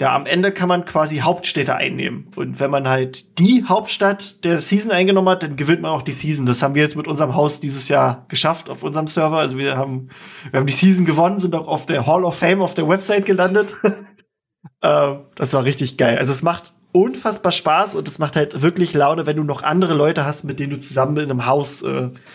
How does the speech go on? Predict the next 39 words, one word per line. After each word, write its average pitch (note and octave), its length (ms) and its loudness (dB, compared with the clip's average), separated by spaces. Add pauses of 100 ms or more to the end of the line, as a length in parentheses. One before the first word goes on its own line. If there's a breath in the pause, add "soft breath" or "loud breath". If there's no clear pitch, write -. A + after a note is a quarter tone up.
(360 loud breath)
da D#3 160 2
agieren D3 360 0
kannst, C3 340 -2
wo C3 80 2
dann C3 160 2
jeder D3 200 4
auch C3+ 140 -2
noch C3+ 140 0
irgendwie C3+ 220 -2
seine, C3 480 0
seine C3 240 -2
eigene C3+ 640 -2 (680)
Stellung F3 480 2
hat, - 360 -4
dass C#3+ 120 -2
er E3 60 0
irgendwas D3+ 240 0
Spezielles D3 560 -2
macht. C3+ 420 -2
Ähm, C3+ 440 -8 (840)
ja, - 240 -8 (100)
also E3 400 0 (340 loud breath)
ist D#3+ 160 0
free A3+ 180 2
to A3 120 -2
play, G3 400 2
kann F3+ 160 0
ich D#3 80 -2
jedem F3+ 220 2
empfehlen, F#3 440 2
ist E3+ 120 -4
nur F#3 200 6
am F#3 120 -2
P E3+ 120 -2
C G3+ 320 2
im G#3 80 0
Moment G3+ 320 0
spielbar. G#3 680 0 (100)
Ähm, E3 540 -4